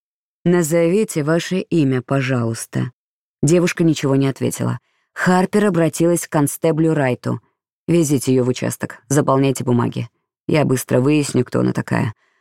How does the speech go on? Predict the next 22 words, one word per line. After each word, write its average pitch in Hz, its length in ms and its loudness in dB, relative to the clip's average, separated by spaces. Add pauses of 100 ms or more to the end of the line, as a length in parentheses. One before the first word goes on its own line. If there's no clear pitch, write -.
(120)
Она 170 260 2
знакома 156 420 2
с - 100 -4
отцом 131 400 0
этих 135 280 0
детей». 120 460 -2 (800)
Упоминание 151 640 2
Патрика, 185 500 -2
казалось, 147 480 0
причинило 143 560 0
девушке 135 480 -2
физическую 123 800 0
боль. 120 280 -2 (320)
Она 151 220 2
тихонько 139 440 0
застонала 139 680 0
и 123 100 2
едва 127 240 0
не 131 160 2
рухнула 127 480 0
на 123 180 2
землю, 120 440 -2